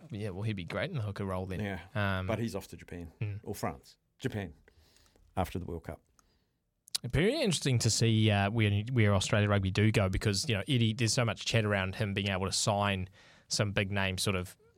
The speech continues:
Speaker 1: rugby league players. Um, I know Joseph, uh, Suali'i, um, from the Roosters is, is sort of rumoured to, to go to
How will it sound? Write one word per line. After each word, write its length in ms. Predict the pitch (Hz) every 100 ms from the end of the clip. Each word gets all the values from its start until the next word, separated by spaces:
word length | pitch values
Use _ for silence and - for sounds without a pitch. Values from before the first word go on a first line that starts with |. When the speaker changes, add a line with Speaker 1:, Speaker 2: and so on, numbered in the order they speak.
| 262
Speaker 1:
rugby 260 | 160 107 95
league 240 | 98 110
players. 520 | - 101 80 92 - - 117
Um, 300 | 92 90 -
I 80 | 120
know 180 | 98 98 - -
Joseph, 460 | 107 101 101 -
uh, 200 | 101 92 90 - - - - -
Suali'i, 760 | - - 135 127 175 202 170 - - _ _ _ -
um, 600 | 120 113 104 101 101 95 - _ _ _ -
from 160 | 113
the 80 | 104
Roosters 420 | 107 113 - 143
is, 280 | 127 101 -
is 260 | 139 110 98
sort 280 | - 117 110
of 140 | 104
rumoured 260 | 110 113 110
to, 180 | 110 107
to 200 | - 117
go 180 | 113
to 160 | 110 101